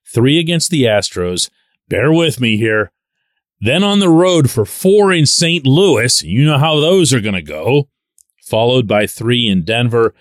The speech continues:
The Reds again, then the Dodgers, then the Nationals, then the Rays, then the Blue Jays.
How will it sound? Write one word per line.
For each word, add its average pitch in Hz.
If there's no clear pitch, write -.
The 92
Reds 131
again, 131
then 214
the 214
Dodgers, 165
then 190
the 185
Nationals, 180
then 190
the 156
Rays, 180
then 202
the 165
Blue 180
Jays. 185